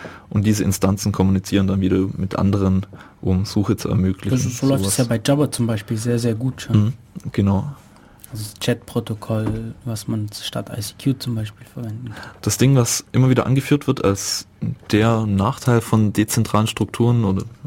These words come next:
Speaker 1: Jabber in dem Fall, ist, dass du Leute nicht einfach finden kannst. Also bei Facebook gebe ich halt ein, hier, äh, Matthias Matusek, und da finde ich dann dich zwar nicht, aber ich finde alle möglichen anderen Leute.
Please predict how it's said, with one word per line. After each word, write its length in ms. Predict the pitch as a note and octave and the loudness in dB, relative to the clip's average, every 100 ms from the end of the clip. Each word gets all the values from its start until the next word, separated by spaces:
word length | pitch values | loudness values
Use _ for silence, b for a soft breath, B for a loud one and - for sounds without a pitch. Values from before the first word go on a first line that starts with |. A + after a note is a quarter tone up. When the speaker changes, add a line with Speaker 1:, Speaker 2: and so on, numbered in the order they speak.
| - - - | -12 -10 -2
Speaker 1:
Jabber 280 | G2 A2 | 2 2
in 80 | G#2 | 2
dem 260 | G2 G#2 A#2 | 2 0 -2
Fall, 300 | - G#2+ A2 B B B | 0 -2 -2 B B B
ist, 220 | - - G2 | -4 0 0
dass 140 | F#2+ | 0
du 100 | G#2+ | 0
Leute 340 | G2 G2 - | 2 2 2
nicht 160 | G#2 - | -2 0
einfach 220 | F#2 G2+ | -2 -2
finden 320 | - G#2 A2 | 0 0 0
kannst. 380 | - - F#2+ - | -4 -4 -4 -6
Also 180 | E2 - - | -8 -8 -10
bei 80 | - | -12
Facebook 380 | - G#2 - G#2 | 0 0 0 0
gebe 140 | G#2+ | 0
ich 120 | G2 G2 | 0 -2
halt 140 | - | 0
ein, 300 | G#2 A#2+ A#2+ B B B B - | 0 2 -2 B B B B -8
hier, 420 | - A2 A2 A2 A#2+ - | 0 2 2 0 -4 -4
äh, 1080 | - A#2+ - - - - - - - - G2+ | -2 -4 -8 -18 -20 -20 -20 -20 -20 -8 -6
Matthias 400 | G2 G2 F#2 - | 0 0 0 -2
Matusek, 600 | - B2+ B2+ B2 - - B B B - | -2 2 0 -2 -12 -20 B B B -12
und 360 | - F#2+ F#2+ - | -4 -2 -2 -6
da 40 | |
finde 200 | - G2 | -4 -4
ich 60 | G2 | -2
dann 260 | F2+ F#2+ G2 | -2 -2 -2
dich 180 | - | -6
zwar 200 | - F#2+ | -2 2
nicht, 220 | B2 D3+ - | 2 0 2
aber 200 | G2 F#2+ | 2 2
ich 80 | |
finde 240 | - A2+ - | 0 0 2
alle 140 | G2+ | 2
möglichen 340 | G#2 G2 G2+ - | 2 0 -2 0
anderen 320 | F#2+ F#2 F#2+ | 0 2 0
Leute. 360 | F#2 - - | 0 -2 -4